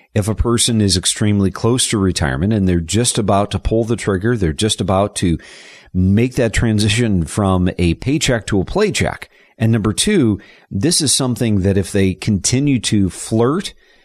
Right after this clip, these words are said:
with using these mutual funds, flirt with disaster, flirt with loss, this is something that can force a person to postpone their retirement. I've seen it. I bet you've seen it. You've probably heard it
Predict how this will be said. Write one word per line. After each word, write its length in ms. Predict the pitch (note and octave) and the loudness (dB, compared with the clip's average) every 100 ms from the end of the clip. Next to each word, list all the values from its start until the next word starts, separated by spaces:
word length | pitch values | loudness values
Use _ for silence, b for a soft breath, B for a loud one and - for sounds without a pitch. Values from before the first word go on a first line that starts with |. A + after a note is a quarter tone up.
| b - | b -4
with 420 | G2 G#2 B2+ - - | 0 2 0 -2 -2
using 560 | G#2 A2+ C3+ B2 B2 | 2 4 4 2 2
these 220 | G#2+ G#2+ G#2 | 2 2 2
mutual 320 | G#2 G#2 A2 | 0 0 -2
funds, 280 | A#2+ C3+ - | -2 -2 -2
flirt 440 | - A2+ C3+ - | -2 0 0 0
with 200 | G#2 F#2+ | -2 0
disaster, 580 | G2+ E2+ E2 D#2+ - G#2 | 0 0 0 0 -2 -6
flirt 440 | - A#2+ D3 - | -4 0 0 0
with 240 | G#2+ G#2+ G#2+ | -2 -2 -2
loss, 640 | G2 A#2+ D2+ A#1+ G2+ - B B B B B _ | 0 2 2 0 -2 -4 B B B B B _
this 280 | F#2+ C#3 D#3 | -2 0 0
is 100 | C#3 | -2
something 320 | C3+ A#2 A2 | -2 0 0
that 180 | G2 F#2 | 0 0
can 200 | G2+ F#2 | 0 -2
force 540 | - - C#3 E3+ F#3+ - | -4 -2 0 2 0 -2
a 60 | |
person 540 | F#2 D#2 C#2 E2+ G#2 - b b b | -2 -2 -2 -2 -2 -4 b b b
to 120 | - | -6
postpone 560 | - B2 C3+ - B2 A#2+ | -2 -2 0 0 0 2
their 120 | G#2+ | 2
retirement. 540 | F#2+ F2+ - C2 A#1+ - | 2 0 -2 -4 -6 -2
I've 260 | G2+ B2 | 0 2
seen 300 | - C#3 C3 | 0 0 0
it. 160 | C3 - | 0 -2
I 120 | - G#2 | -4 0
bet 240 | A2+ - | 0 -2
you've 360 | G2+ F#2 A#2 G#2+ | 0 2 2 2
seen 280 | B2+ A#2 | 0 0
it. 140 | A#2+ F#2 | -2 -2
You've 160 | F2 | -6
probably 340 | - F2+ D2+ B1+ | -2 -2 -2 -6
heard 460 | - - A#2 B2+ | -10 -2 2 2
it 220 | D#3 - | 0 -4